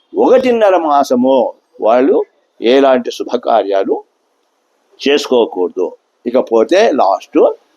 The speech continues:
అన్యేషాణాం సపిండానాం మాస సంహితం, అన్యేషాణాం మిగతా సాపిండుకులు ఎవరైనా సరే ఆ సాపిండుకులు పోయినారు అని అంటే వాళ్లకు మాత్రము ఒక్క మాసం మాత్రం వాళ్ళు శుభకార్యాలు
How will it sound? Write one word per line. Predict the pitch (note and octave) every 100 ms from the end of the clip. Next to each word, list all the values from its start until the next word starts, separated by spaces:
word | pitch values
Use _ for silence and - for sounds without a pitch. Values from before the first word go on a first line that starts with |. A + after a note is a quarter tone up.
| - -
అన్యేషాణాం | B2 F3 G3 G3+ F#3+ F3+ F3 E3+ F3 G3+
సపిండానాం | D3 F3 F3+ F3+ E3 D#3+ D#3+ E3+ F3 E3
మాస | C#3+ D#3
సంహితం, | D#3+ D#3 D3 B2+ D3 D3 C3+
అన్యేషాణాం | - C#3 E3+ E3 D3+ C#3+ C#3 C#3 B2+ A2+ A2
మిగతా | C#3+ - D#3+ D3 C#3 - _ _ -
సాపిండుకులు | - C#3+ F3 F3 E3+ E3+
ఎవరైనా | D3+ C#3+ D#3 D#3 D3+ D3+ F3 E3+
సరే | - C#3 D3+ D#3 A#2+ F#2 - _ _
ఆ | G#2 A#2
సాపిండుకులు | A2 A2+ C#3 E3+ E3 D3 C#3+
పోయినారు | - A2+ D3+ D3 C3
అని | A#2+ A2+
అంటే | G#2+ C3 C3 G#2+ G#2+ - _ _ _ - E2+
వాళ్లకు | C3 D#3 C3 A#2+
మాత్రము | A2 G2+ - - G#2+ A#2 B2 A2+ - _ _ _
ఒక్క | G2 - -
మాసం | D#3+ D3 C3+ E3+ D#3+ C3
మాత్రం | A2 G2 C#3 D#3+ A#2+
వాళ్ళు | G2 G2 -
శుభకార్యాలు | A#2+ A#2 C3+ A2+ G#2+ G#2+ G2+ C#3+